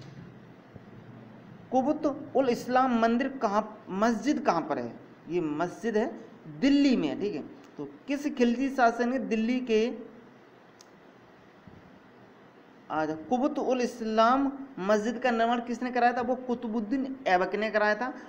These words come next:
और कुबत उल इस्लाम मस्जिद कहाँ पर है? दिल्ली में है। किस खिलजी शासक ने दिल्ली के राज सिंहासन में बैठने के लिए अपने ससुर की हत्या कर दी थी? तो अलाउद्दीन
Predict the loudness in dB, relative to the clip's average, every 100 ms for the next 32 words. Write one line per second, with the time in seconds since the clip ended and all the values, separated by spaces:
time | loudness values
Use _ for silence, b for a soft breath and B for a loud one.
0 | B -4 -4 -4 -4 -2 -2 -2 -4 0
1 | 0 0 -2 -2 -2 -4 -10 -10 -6 -4
2 | -6 -8 -12 -8 -8 -4 -2 -2 0 0
3 | -2 0 4 4 2 0 0 0 -2 B
4 | B B -4 -2 -2 -4 0 2 2 0
5 | 2 2 2 -2 -4 -4 -2 -2 0 0
6 | 2 2 0 -10 -18 -18 -6 0 0 0
7 | -2 -2 -2 -4 2 4 4 2 -2 -2
8 | 2 2 4 2 2 -2 -6 -10 -6 -4
9 | 0 0 0 2 2 4 0 -2 -2 -4
10 | -6 -8 -8 -2 2 4 2 0 -2 -2
11 | -4